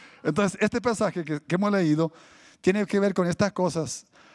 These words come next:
Hay algunos puntos muy, muy específicos aquí que sobresalen aquí en la Biblia, eh,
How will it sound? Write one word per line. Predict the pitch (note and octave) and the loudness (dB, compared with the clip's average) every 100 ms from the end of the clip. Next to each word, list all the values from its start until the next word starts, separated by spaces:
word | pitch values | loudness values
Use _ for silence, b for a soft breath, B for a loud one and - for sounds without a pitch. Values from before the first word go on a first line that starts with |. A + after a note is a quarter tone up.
| B B | B B
Hay | G#3 | 2
algunos | A#3+ A3+ A#3+ | 2 2 2
puntos | - A3 G3 G3+ | 2 0 2 0
muy, | G3 F#3+ | 2 0
muy | F#3 A3 | 0 0
específicos | G3+ F3+ D3+ - F#3 F3+ C3 C3+ | 0 0 -2 -2 -2 -2 -4 -4
aquí | B2 D3+ | -2 -2
que | E3+ | -2
sobresalen | C#3+ B2+ B2+ A#2 C#3+ E3 B2+ B2 B2+ D3 - - | -2 -2 -2 -2 -2 0 -2 -4 -6 -10 -12 -2
aquí | B2 A#2+ C3+ C#3 | -2 -2 -2 0
en | E3 | 2
la | E3 | 0
Biblia, | C#3+ B2+ C3+ C3+ B B B B B B | 0 0 0 -2 B B B B B B
eh, | - D3+ D3+ D3+ | -2 0 0 -4